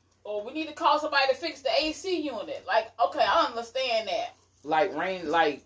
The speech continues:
Speaker 2: money
Speaker 1: Rainy
Speaker 2: for the
Speaker 1: days.
Speaker 2: house
Speaker 1: Yeah.
Speaker 2: and,
Speaker 1: Yeah, maybe
Speaker 2: and
Speaker 1: we
Speaker 2: don't,
Speaker 1: can
Speaker 2: don't, um,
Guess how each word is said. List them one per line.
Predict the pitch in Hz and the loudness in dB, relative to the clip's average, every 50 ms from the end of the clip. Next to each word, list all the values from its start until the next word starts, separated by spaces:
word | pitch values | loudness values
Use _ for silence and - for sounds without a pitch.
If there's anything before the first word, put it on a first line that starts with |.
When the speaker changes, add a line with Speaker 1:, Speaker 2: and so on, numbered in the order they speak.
| _ _ | _ _
Speaker 2:
money | 147 160 180 294 339 | -4 2 4 6 6
Speaker 1:
Rainy | 330 330 311 302 - | 6 6 4 4 4
Speaker 2:
for | 311 294 285 - | 4 6 6 6
the | 233 | 6
Speaker 1:
days. | - 190 | 4 2
Speaker 2:
house | 185 180 175 170 165 160 - 330 330 302 254 | 0 -2 0 2 2 2 4 4 4 6 6
Speaker 1:
Yeah. | - 156 - - - - | 6 6 4 2 2 0
Speaker 2:
and, | - 240 - - - - - - | -2 -6 -12 -18 -20 -20 -18 -12
Speaker 1:
Yeah, | - 254 262 247 - | -4 -2 0 2 4
maybe | 320 339 - - | 6 6 6 4
Speaker 2:
and | - 185 | 2 2
Speaker 1:
we | 180 190 | 4 4
Speaker 2:
don't, | 220 233 | 6 4
Speaker 1:
can | - - - - - | 2 0 -2 -4 -2
Speaker 2:
don't, | 175 196 220 226 226 - - - _ | -2 -2 -2 -2 -6 -10 -14 -16 _
um, | - 170 170 165 165 165 | -8 -4 -2 -2 -2 -2